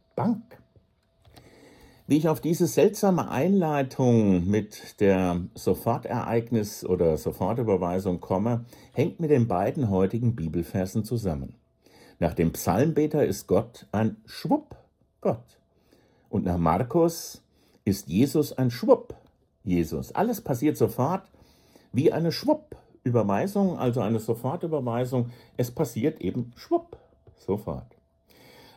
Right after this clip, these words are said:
Leider ist noch nicht klar, unter welchen Bedingungen Gott sich als Schwupp-Gott dir oder mir gegenüber verhält und vor allem wann.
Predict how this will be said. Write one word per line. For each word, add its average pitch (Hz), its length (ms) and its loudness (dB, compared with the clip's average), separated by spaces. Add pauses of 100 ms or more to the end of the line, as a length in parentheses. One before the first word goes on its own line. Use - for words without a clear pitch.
(100)
Leider 123 260 2
ist - 180 -2
noch 120 160 0
nicht 120 320 0
klar, 160 180 -4
unter 127 220 0
welchen 117 280 2
Bedingungen 127 480 2
Gott 113 220 0
sich - 260 -2
als 104 140 0
Schwupp-Gott - 1120 -4 (280)
dir 113 240 4
oder 110 160 -2
mir 87 200 0
gegenüber 120 760 0
verhält 135 720 -6
und 82 180 -6
vor 78 120 -4
allem 76 220 -4
wann. 120 320 -4